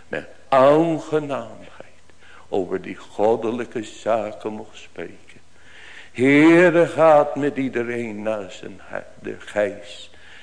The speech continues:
waar dat ze verwacht worden. En in de dag van morgen, dat wij met onze broeders van Canada weer een veilig reis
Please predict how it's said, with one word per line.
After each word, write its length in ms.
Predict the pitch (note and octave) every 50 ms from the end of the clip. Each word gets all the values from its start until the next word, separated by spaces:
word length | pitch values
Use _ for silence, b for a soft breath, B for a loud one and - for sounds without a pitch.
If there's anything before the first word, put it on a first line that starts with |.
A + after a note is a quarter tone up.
| B B B
waar 180 | F#2+ F#2 G2+
dat 140 | A2 A2+ G#2+
ze 140 | A2 A#2 G#2+
verwacht 680 | A2 C3 B2 B2+ B2 C3 C#3+ C#3+ D3 - - - -
worden. 260 | A#2 A2+ A2 G2+ F#2+ - - - - - b b b b b b b b b
En 160 | - F#2+ F#2
in 100 | G2 G2+
de 240 | F#2 A2+ A2+ G#2+ F#2+
dag 420 | - C3 C3 C#3+ D3+ D3 - -
van 180 | - D#3 D#3 C#3+
morgen, 580 | C#3+ C#3 C3 A#2+ A#2 G#2+ - - - - - - - - - b b b b b b b b b b b b
dat 320 | b - F2 D#2 F2 D#2 -
wij 420 | F#2 F#2 G2 G#2 F#2+ - - - -
met 200 | - - - -
onze 300 | F#2+ G#2 G2+ F#2 G#2 G#2+
broeders 840 | G#2 F#2+ G#2+ A#2 C3 B2+ B2 C3 E3 D3+ C#3 C#3+ C#3+ - - - -
van 400 | - C#3 C#3 B2+ A#2+ A#2+ A#2 A2 - B B B B B B B
Canada 540 | - - A#2 A#2 A2 G#2 G2 F#2 F#2+ F#2+ F#2+ F#2 F2+ F2+ G2+
weer 340 | G#2 A2 A#2 A2 G2 F#2 - - - - - b b b b b
een 280 | - A2+ G2+ F2 D#2+ -
veilig 960 | - - - - - - A2 A2 G#2+ G#2+ A2 A2+ A2+ G#2+ A2 A2+ A2 - - -
reis 640 | - F#2 F2+ F#2 F#2 F#2 F#2 - - - - -